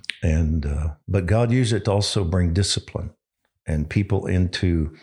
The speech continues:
the war to help them with, with funds and troops and, and, and training.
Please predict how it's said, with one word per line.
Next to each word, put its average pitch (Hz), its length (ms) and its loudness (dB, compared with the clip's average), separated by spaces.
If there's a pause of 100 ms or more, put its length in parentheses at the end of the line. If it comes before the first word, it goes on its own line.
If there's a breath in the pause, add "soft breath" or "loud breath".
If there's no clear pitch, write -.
(500 loud breath)
the 78 400 0
war 78 760 0
to - 100 0
help 95 480 -4
them 71 380 -2 (760 loud breath)
with, - 600 -6
with 71 200 -6
funds 92 560 2
and 71 400 -4
troops 85 520 -2
and, 69 340 -4
and, 71 300 -4 (100)
and 73 480 -4 (300)
training. 87 580 0